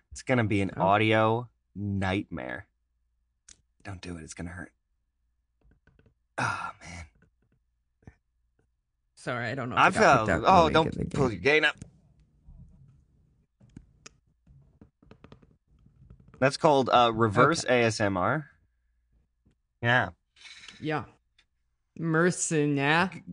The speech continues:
Speaker 1: got
Speaker 2: if
Speaker 1: it.
Speaker 2: you will. <laughs> You did get grumpy. What
Speaker 1: I've
Speaker 2: the
Speaker 1: only
Speaker 2: fuck
Speaker 1: had the one
Speaker 2: happened, my
Speaker 1: cup of
Speaker 2: dude? You wanna
Speaker 1: coffee
Speaker 2: talk
Speaker 1: today.
Speaker 2: about it? Okay, I understand. I am on, I
Speaker 1: Yeah,
Speaker 2: think,
Speaker 1: well,
Speaker 2: three.
Speaker 1: yeah.
Speaker 2: I've,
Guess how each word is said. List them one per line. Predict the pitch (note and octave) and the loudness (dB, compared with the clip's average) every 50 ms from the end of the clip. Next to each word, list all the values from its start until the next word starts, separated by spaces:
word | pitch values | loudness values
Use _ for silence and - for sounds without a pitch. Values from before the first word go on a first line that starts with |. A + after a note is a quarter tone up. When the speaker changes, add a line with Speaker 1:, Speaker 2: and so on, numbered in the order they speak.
| - _ - | -20 _ 0
Speaker 1:
got | - A2+ G#2+ G#2 G2+ F#2+ F2 D#2+ | 4 4 6 6 6 2 2 0
Speaker 2:
if | D#2 | -2
Speaker 1:
it. | B2+ D3 F3+ - A#3 - - - - - - _ _ _ _ _ - _ _ - _ _ _ _ _ _ _ _ _ _ _ _ _ _ _ _ _ _ - - - - | 0 0 -2 -2 -4 -16 -20 -20 -20 -20 -20 _ _ _ _ _ -20 _ _ -20 _ _ _ _ _ _ _ _ _ _ _ _ _ _ _ _ _ _ -12 -10 -4 0
Speaker 2:
you | A#3 A#3 - - E3 - - - | 2 2 2 0 -2 -6 -8 -6
will. | - A#3+ A#3 - - - | -4 -4 -4 -4 -8 -20
<laughs> | _ _ _ _ - - - - - - - - - - - | _ _ _ _ -20 -20 -20 -20 -20 -20 -20 -20 -20 -18 -8
You | - F3+ G#3 D4 G#4 A#4 A4+ G#4 F#4 D4 B3+ G3 | -2 2 4 4 4 4 4 2 0 0 -2 -2
did | C#3+ G3+ A#3+ G4 G4 D4 A3 | 2 4 4 4 4 4 2
get | A3+ G3 E3 | 0 0 0
grumpy. | D#3 D#3+ F3 D#3+ D#3+ D#3 C#3+ D3 | 2 0 0 0 0 0 -2 0
What | C#3 G#2+ | 2 4
Speaker 1:
I've | A#2+ D3 - - - | 4 4 4 4 6
Speaker 2:
the | G3+ | 6
Speaker 1:
only | A#3+ A#3+ A3 G3+ | 6 6 6 6
Speaker 2:
fuck | F3+ F3 F3 E3+ E3+ | 6 8 8 8 6
Speaker 1:
had | |
the | E3 A#3+ D3+ - - - | 6 4 4 4 6 6
one | C#3+ D3 | 4 4
Speaker 2:
happened, | E3+ D#3 | 4 2
my | D3 C#3+ | 2 4
Speaker 1:
cup | C3+ B2 D#3 | 4 4 4
of | F3+ - | 2 0
Speaker 2:
dude? | - | 0
You | G4+ - | 0 2
wanna | G#3+ G2 F#2+ - | 4 4 4 4
Speaker 1:
coffee | A#3+ - F2+ G3+ | 2 0 0 0
Speaker 2:
talk | G#3 A3 C4 - | 0 0 0 0
Speaker 1:
today. | - - | -2 0
Speaker 2:
about | - D#4+ E4 F#4+ E4+ | 2 2 2 2 2
it? | C4 - _ _ _ _ _ _ _ _ - - _ - _ _ _ _ _ _ _ _ _ _ _ _ _ - - - _ _ - | 0 -2 _ _ _ _ _ _ _ _ -20 -20 _ -20 _ _ _ _ _ _ _ _ _ _ _ _ _ -20 -20 -20 _ _ 0
Okay, | G3 G3 G3+ G3 - F3 D3 C3+ B2+ | 2 2 2 2 0 0 0 2 4
I | C3 D3 D#3+ E3+ | 4 4 4 4
understand. | F3 F3 D#3+ F3 D#3 D3+ - - - - D#3 C3+ A2 G#2+ G#2+ G2+ - | 2 2 2 2 0 0 -2 -6 -4 0 0 0 0 -2 -6 -4 0
I | C#3 D3+ | 0 2
am | E3 E3 E3 E3 | 2 2 2 0
on, | E3 D#3+ D#3 - F#2 F#2 | -2 -2 -2 -2 0 0
I | - - | 0 0
Speaker 1:
Yeah, | - - | -2 -2
Speaker 2:
think, | E3+ C3+ A#2+ - | -4 -6 -6 -8
Speaker 1:
well, | G2 G#2 A#2+ | -8 -10 -6
Speaker 2:
three. | D3+ D#3 D#3 E3 F3+ G#3 A#3 B3+ | -4 -2 -2 -2 -2 -2 -4 -6
Speaker 1:
yeah. | A3+ - - - - D3 D#3 _ - | -8 -10 -14 -18 -20 -20 -20 _ -16
Speaker 2:
I've, | - C3 B2+ | -14 -14 -14